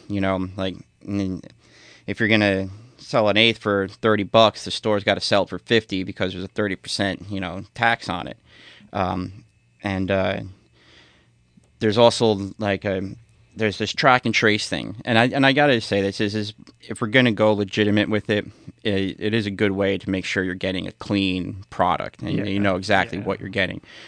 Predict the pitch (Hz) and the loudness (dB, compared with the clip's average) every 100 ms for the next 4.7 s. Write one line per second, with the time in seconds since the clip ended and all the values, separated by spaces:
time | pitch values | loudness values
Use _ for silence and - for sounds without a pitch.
0 | - 104 123 107 101 101 98 87 76 60 | -8 0 4 6 6 4 2 0 -2 -6
1 | - 50 - - - - _ - 87 85 | -8 -10 -10 -18 -20 -20 _ -6 -4 -4
2 | 87 92 - 120 110 - 127 110 - 110 | -6 -10 -8 -6 -2 4 6 6 2 0
3 | - 101 101 98 98 95 107 95 95 98 | 4 6 6 4 0 4 4 4 0 -2
4 | 101 95 87 - 107 92 92 | -2 -2 -4 -4 -4 -2 -2